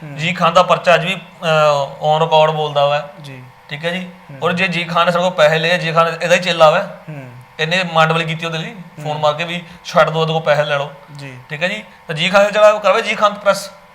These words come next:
Speaker 2: ਸਾਡੇ ਖਿਲਾਫ ਕਿਉਂ ਨਹੀਂ ਕਰਾਉਂਦਾ?
Speaker 1: ਹੂੰ।
Speaker 2: ਪਰਚਾ ਅੱਜ ਵੀ ਖੜਾ ਜੀ ਖਾਨ ਦੇ ਉੱਤੇ।
Speaker 1: ਜੀ।
Speaker 2: ਇਮੀਗ੍ਰੇਸ਼ਨ ਦੇ ਪਰਚੇ ਅੱਜ ਵੀ ਖੜੇ ਅੱਠ ਨੰਬਰ ਥਾਣੇ, ਜਾ ਕੇ
Speaker 1: ਹੂੰ।
Speaker 2: ਚੈੱਕ ਕਰੋ। ਜਿੰਨੇ ਅਸੀਂ ਮੁੱਦੇ ਚੱਕੇ ਆ, ਸਭ ਦਾ ਰਿਕਾਰਡ ਪਿਆ ਹੋਇਆ ਪੁਲਿਸ ਕੋਲੇ,
Speaker 1: ਜੀ।
Speaker 2: ਵੀ ਉਹਦੇ 'ਚ ਕੀ ਰਿਜ਼ਲਟ ਨਿਕਲਿਆ, ਕੀ ਨਿਕਲਿਆ। ਹੁਣ ਇਹ ਆਪ ਡਫਲੀ ਫ੍ਰੀ ਦੀ ਵਜਾਈ ਜਾਵੇ, ਸਾਨੂੰ ਕੋਈ ਫਰਕ ਥੋੜ੍ਹੀ ਹੈ। ਇਹ ਇੱਕ 'ਚ ਭੌਂਕ ਦਾ ਚਾਰ ਹੋਰ ਭੌਂਕ ਲੈਣ, ਸਾਨੂੰ ਕੀ ਫਰਕ ਹੈ?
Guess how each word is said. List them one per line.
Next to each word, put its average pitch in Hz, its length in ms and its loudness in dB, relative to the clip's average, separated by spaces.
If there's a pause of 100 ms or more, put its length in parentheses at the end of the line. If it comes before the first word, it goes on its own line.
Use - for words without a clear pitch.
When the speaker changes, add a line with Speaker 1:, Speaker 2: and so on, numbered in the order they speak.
(100)
Speaker 2:
ਸਾਡੇ 165 180 -2
ਖਿਲਾਫ 175 180 0
ਕਿਉਂ 170 100 -8
ਨਹੀਂ 180 80 -6
ਕਰਾਉਂਦਾ? 180 220 -6
Speaker 1:
ਹੂੰ। 147 500 -16 (160)
Speaker 2:
ਪਰਚਾ 156 240 4
ਅੱਜ 165 120 0
ਵੀ 196 60 -6
ਖੜਾ 180 180 4
ਜੀ 156 160 -8
ਖਾਨ 139 160 -6
ਦੇ 143 60 -8
ਉੱਤੇ। 156 260 -14 (200)
Speaker 1:
ਜੀ। 131 220 -16
Speaker 2:
ਇਮੀਗ੍ਰੇਸ਼ਨ 180 480 -2
ਦੇ 185 80 0
ਪਰਚੇ 180 300 0
ਅੱਜ 180 120 2
ਵੀ 196 80 -8
ਖੜੇ 175 220 4
ਅੱਠ 160 80 2
ਨੰਬਰ 160 180 -4
ਥਾਣੇ, 147 220 -6
ਜਾ 165 340 -10
ਕੇ 156 60 -8
Speaker 1:
ਹੂੰ। - 20 -8
Speaker 2:
ਚੈੱਕ 147 200 -10
ਕਰੋ। 180 160 -6
ਜਿੰਨੇ 165 300 -6
ਅਸੀਂ 208 160 -8
ਮੁੱਦੇ 175 280 -6
ਚੱਕੇ - 320 -10
ਆ, 202 80 -2
ਸਭ 170 180 -6
ਦਾ 175 160 0
ਰਿਕਾਰਡ 160 320 2
ਪਿਆ 175 380 2
ਹੋਇਆ 143 160 0
ਪੁਲਿਸ 175 260 -8
ਕੋਲੇ, 190 240 -8
Speaker 1:
ਜੀ। 156 460 -18
Speaker 2:
ਵੀ - 20 -2
ਉਹਦੇ 190 140 -4
'ਚ 190 40 -8
ਕੀ 185 200 -4
ਰਿਜ਼ਲਟ 180 340 4
ਨਿਕਲਿਆ, 190 260 -6
ਕੀ 202 180 -14
ਨਿਕਲਿਆ। 185 320 -8 (400)
ਹੁਣ 190 140 -2
ਇਹ 214 160 4
ਆਪ 190 80 6
ਡਫਲੀ 180 500 -2
ਫ੍ਰੀ 156 220 -8
ਦੀ 196 100 -4
ਵਜਾਈ 165 280 -2
ਜਾਵੇ, 190 180 -4
ਸਾਨੂੰ 175 200 -6
ਕੋਈ 190 100 -6
ਫਰਕ 156 160 -4
ਥੋੜ੍ਹੀ 160 240 -8
ਹੈ। 160 60 -6
ਇਹ 180 280 -4
ਇੱਕ 185 140 -8
'ਚ 170 100 -10
ਭੌਂਕ 180 240 -6
ਦਾ 151 100 -2
ਚਾਰ 151 240 2
ਹੋਰ 135 180 -6
ਭੌਂਕ 180 240 -4
ਲੈਣ, 151 120 -4
ਸਾਨੂੰ 143 180 -10
ਕੀ 156 60 -12
ਫਰਕ 147 280 -12
ਹੈ? 135 40 -20